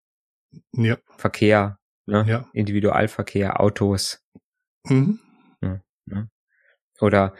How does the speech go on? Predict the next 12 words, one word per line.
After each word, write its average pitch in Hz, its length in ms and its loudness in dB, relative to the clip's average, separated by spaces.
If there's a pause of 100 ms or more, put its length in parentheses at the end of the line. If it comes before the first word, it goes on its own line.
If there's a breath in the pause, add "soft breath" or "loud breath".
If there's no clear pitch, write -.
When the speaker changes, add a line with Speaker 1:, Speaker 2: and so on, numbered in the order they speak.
(180 loud breath)
Speaker 2:
dass 104 220 0
ein, 98 260 4
dass 98 160 -2
ein, 101 220 0
dass - 160 -2
ein 101 160 0
Gunter 110 260 0
Dück 113 260 -2
halt 107 220 0
sagt, 110 360 0
ja, 107 320 2 (280 soft breath)
äh, 107 300 2